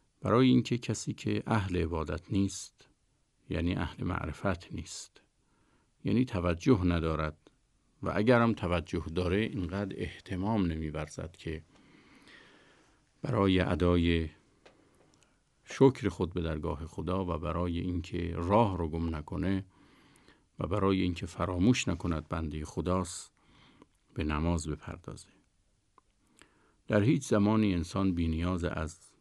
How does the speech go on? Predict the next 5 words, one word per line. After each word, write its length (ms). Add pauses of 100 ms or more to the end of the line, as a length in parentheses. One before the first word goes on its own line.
(140)
عبادت 600
خدا 420
نبوده 520
و 60
نیست. 600